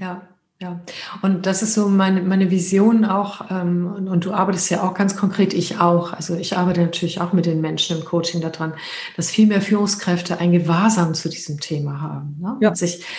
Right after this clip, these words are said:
Speaker 1: selbst auch Reflexionsfragen stellen, zum Beispiel, wie, wie nehme ich die Atmosphäre gerade wahr? So, weil wenn sie das tun würden, würden sie auch zum Beispiel ihre Wirkung stärker merken. So, ne? Ähm, man kann sie ja auch an äußeren Dingen erkennen, wie verändern sich die Gesichter und, ne, es gibt ja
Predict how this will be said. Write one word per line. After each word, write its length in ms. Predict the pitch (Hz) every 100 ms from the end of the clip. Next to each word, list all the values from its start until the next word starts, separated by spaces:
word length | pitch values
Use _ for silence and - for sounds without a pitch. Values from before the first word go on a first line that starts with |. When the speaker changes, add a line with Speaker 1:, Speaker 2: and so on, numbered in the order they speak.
| -
Speaker 1:
selbst 380 | - 196 262 -
auch 160 | 220 220
Reflexionsfragen 960 | 220 220 220 - 320 349 - 160 156 151
stellen, 400 | - 165 160 156
zum 200 | 165 160
Beispiel, 460 | 160 165 - 165
wie, 280 | 170 170 170
wie 80 | 180
nehme 180 | 175 180
ich 80 | 180
die 120 | 190
Atmosphäre 500 | 185 175 - 175 175
gerade 320 | 165 170 175
wahr? 340 | 226 180 135 - - - - - -
So, 240 | 202 170
weil 240 | 175 180 175 - -
wenn 140 | 185
sie 100 | 190 202
das 160 | 190
tun 340 | - 262 285 165
würden, 320 | 165 170 175
würden 200 | 165 175
sie 180 | 175 185
auch 200 | 175 -
zum 220 | - 175
Beispiel 300 | 180 - 202
ihre 240 | 196 180
Wirkung 320 | 220 226 165
stärker 560 | 143 - 139 139 135 139 139
merken. 460 | 135 127 127 - - -
So, 260 | - 185 _ _
ne? 240 | 160 220 - - - - - -
Ähm, 320 | 170 160 160 160
man 140 | 165
kann 200 | - 180
sie 160 | 175 170
ja 240 | 165 175
auch 100 | 170
an 160 | 160 165
äußeren 440 | 180 175 180 170
Dingen 340 | 170 165 160 165
erkennen, 460 | 160 - 180 175
wie 80 | 170
verändern 380 | 175 170 175 175
sich 180 | 170 -
die 80 |
Gesichter 720 | 170 151 180 180 175 165 160
und, 300 | 156 151 -
ne, 180 | 160 208
es 160 | 175 -
gibt 160 | 151 160
ja 240 | 156